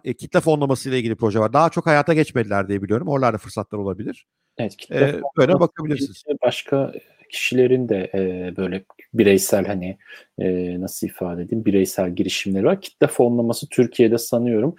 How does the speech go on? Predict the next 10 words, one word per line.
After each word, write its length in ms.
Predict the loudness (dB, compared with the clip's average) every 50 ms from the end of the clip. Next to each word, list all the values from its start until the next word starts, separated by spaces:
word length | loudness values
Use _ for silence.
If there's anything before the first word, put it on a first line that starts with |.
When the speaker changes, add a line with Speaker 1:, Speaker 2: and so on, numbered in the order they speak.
| -12 -20 -20 -20 _ _ _
Speaker 2:
gelecek 580 | 4 6 6 6 4 6 4 2 2 2 2 4
yıllarda 540 | 6 6 6 6 4 2 4 4 4 4
bayağı 300 | 6 4 4 6 6 4
ön 140 | 4 2 0
plana 320 | -4 -6 -4 -4 -4 -4 -4
çıkıyor 380 | -6 -8 -10 -6 -4 -2 -2
olacak 360 | 0 -2 -2 -4 -6 -8 -8
startup. 260 | -10 -4 -2 2 2 2
Speaker 1:
Evet, 240 | 2 2 2 2
evet. 120 | 2 0